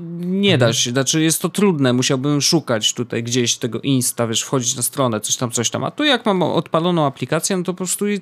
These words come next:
Speaker 1: czeka. Już, wiesz, jakby mryga mi ten kursor,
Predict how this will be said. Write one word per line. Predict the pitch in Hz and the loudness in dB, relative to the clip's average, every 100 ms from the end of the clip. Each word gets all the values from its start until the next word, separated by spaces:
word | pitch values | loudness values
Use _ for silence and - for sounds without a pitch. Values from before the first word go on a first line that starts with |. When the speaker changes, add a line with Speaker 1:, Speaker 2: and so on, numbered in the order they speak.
| - | -2
Speaker 1:
czeka. | 220 - 101 | -2 -2 -2
Już, | 113 208 - - | 2 2 0 0
wiesz, | 120 - | 0 0
jakby | 123 131 151 147 - - | -4 -2 -4 -4 -14 -6
mryga | 139 156 202 175 | 0 2 2 2
mi | 156 | 2
ten | 147 143 143 - - _ - | 2 0 0 -4 -20 _ -2
kursor, | 196 185 151 156 156 | 2 4 2 2 2